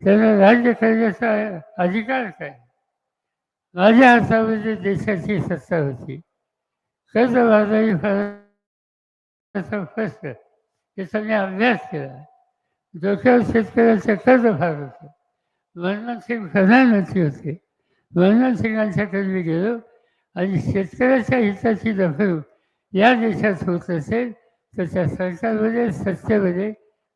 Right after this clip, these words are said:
कशासाठी राहायचं? हा प्रश्न माझ्या मनात येतोय. मी असा निकाल घेतोय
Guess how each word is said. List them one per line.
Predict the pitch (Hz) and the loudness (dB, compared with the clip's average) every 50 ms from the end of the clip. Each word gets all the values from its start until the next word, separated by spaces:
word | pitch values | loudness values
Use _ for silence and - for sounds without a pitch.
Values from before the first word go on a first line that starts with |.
| _ | _
कशासाठी | 208 208 190 233 285 277 226 208 226 240 202 208 226 | -4 0 2 4 4 4 4 2 2 0 0 0 0
राहायचं? | 220 202 180 175 160 - - 165 151 160 160 - _ _ _ _ _ _ _ _ _ | 2 2 2 0 -2 -4 -6 -6 -6 -8 -10 -16 _ _ _ _ _ _ _ _ _
हा | - 214 220 185 | 0 0 0 0
प्रश्न | 147 - - 185 156 - - 202 | -2 -4 -6 -6 -6 -4 -6 -4
माझ्या | 180 175 170 165 165 165 165 160 | -2 -2 -2 -2 -2 -4 -4 -4
मनात | 160 160 165 170 175 170 156 139 _ | -4 -4 -4 -4 -4 -6 -8 -8 _
येतोय. | 160 147 135 _ - 151 143 139 139 _ _ _ _ _ _ _ - | -12 -12 -10 _ -8 -6 -6 -8 -10 _ _ _ _ _ _ _ -8
मी | 175 175 | -4 -2
असा | 175 160 143 - 185 170 | -2 -2 -4 -4 -6 -6
निकाल | 160 165 165 - - 220 226 220 196 | -6 -6 -8 -6 -6 -4 -4 -4 -4
घेतोय | 175 160 160 151 - - 160 143 139 | -6 -6 -8 -8 -10 -8 -8 -8 -8